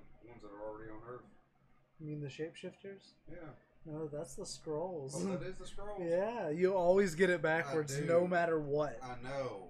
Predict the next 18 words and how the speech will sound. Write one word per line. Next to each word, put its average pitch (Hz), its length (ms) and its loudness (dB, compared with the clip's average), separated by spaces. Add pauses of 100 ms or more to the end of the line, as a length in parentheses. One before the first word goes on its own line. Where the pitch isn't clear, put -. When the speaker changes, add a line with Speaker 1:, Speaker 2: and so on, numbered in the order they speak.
(120)
Speaker 1:
exactly. - 840 -12 (2000)
The - 60 -16
Skrulls 123 540 -10
and 104 80 -18
the 101 60 -10 (160)
Kree. 98 280 -10 (440)
Speaker 2:
Mm-hmm. 147 560 -8 (3250)
I - 100 -4
don't 247 160 -6
know 202 100 -2
why 160 320 -2
you 170 180 -4
do 151 220 -4
that. 131 340 -8
Speaker 1:
I, 143 120 -14 (340)
neither 139 200 -12
do 123 120 -14 (100)
I. 95 240 -12